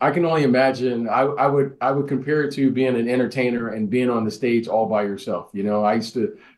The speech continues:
always imagine, what would that be like? You know, you're on the floor with nine other guys, that's one thing. But then you're on the, on the stage and you're all by yourself. Suddenly, it's a different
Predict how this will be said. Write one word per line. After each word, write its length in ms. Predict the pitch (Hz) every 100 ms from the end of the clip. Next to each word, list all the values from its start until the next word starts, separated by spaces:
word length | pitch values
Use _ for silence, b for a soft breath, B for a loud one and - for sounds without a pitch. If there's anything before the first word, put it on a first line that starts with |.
| b _ _ _ _ _
always 420 | 123 135 135 135 131
imagine, 640 | 107 123 123 120 104 92
what 180 | 165 233
would 120 | 151
that 200 | 131 117
be 140 | 123
like? 260 | 107 92 -
You 60 |
know, 80 | 120
you're 220 | 123 143
on 80 | 175
the 60 | 151
floor 420 | 147 151 143 131
with 260 | 117 101 101
nine 320 | 120 123 123
other 180 | 113 101
guys, 400 | 117 110 104 98
that's 220 | 120 -
one 240 | 113 101
thing. 300 | 98 80 - b b b b b b _
But 180 | 139 131
then 200 | 160 170
you're 160 | 160 156
on 160 | 143
the, 380 | 135 120 113 -
on 140 | 135 131
the 100 | 120
stage 400 | - 135 127 120
and 140 | 113
you're 220 | 117 - 131
all 260 | 139 143
by 200 | 131 123
yourself. 560 | 117 113 147 113 95 - _ _ _ _ _ _ _
Suddenly, 880 | - - 190 160 143 131 123 117 117 - _ _
it's 140 | 139 -
a 100 | 131
different 480 | 143 143 127 107